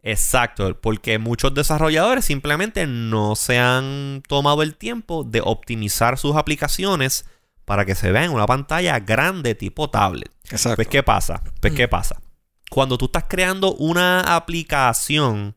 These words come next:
Speaker 1: o una aplicación no, un producto, y eso obviamente, pues, le ha pasado mucho a Samsung, cuando tú estás creando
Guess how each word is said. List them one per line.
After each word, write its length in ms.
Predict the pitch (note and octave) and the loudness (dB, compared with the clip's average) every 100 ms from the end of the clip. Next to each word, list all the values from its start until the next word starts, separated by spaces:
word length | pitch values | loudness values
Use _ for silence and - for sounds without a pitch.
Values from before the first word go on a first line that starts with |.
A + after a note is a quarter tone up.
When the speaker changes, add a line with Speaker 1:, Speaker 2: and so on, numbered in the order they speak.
| _ - | _ -4
Speaker 1:
o 80 | A#2 | 0
una 140 | C#3 | 0
aplicación 420 | D#3+ E3 D3 B2 | 0 -2 -2 -2
no, 160 | A2+ - - _ _ _ _ | -2 -4 -10 _ _ _ _
un 880 | A#2 B2 C#3 D#3 D#3+ D#3+ D#3+ D#3+ D#3 - | -4 -2 0 -2 -2 -2 -2 -4 -6 -2
producto, 600 | D#3 D3+ E3 - - A2+ | 2 4 4 2 -6 0
y 80 | A#2+ | 2
eso 300 | C#3+ C3 - - | 2 0 -4 -2
obviamente, 380 | A#2 C3 C#3+ | 0 0 -2
pues, 140 | A#2+ G2 | 0 0
le 60 | |
ha 20 | F#2+ | 0
pasado 260 | G#2+ A2+ | 0 -2
mucho 240 | A#2+ A#2 C#3 | -2 0 0
a 40 | |
Samsung, 440 | A#2 F#2+ - B2+ - _ _ _ _ _ - | 0 -2 -4 -4 -10 _ _ _ _ _ -8
cuando 160 | - A2 | -2 0
tú 40 | A#2 | 0
estás 180 | C3+ - | -2 0
creando 600 | C#3 C#3 C#3+ C#3+ C#3 | 0 0 2 2 2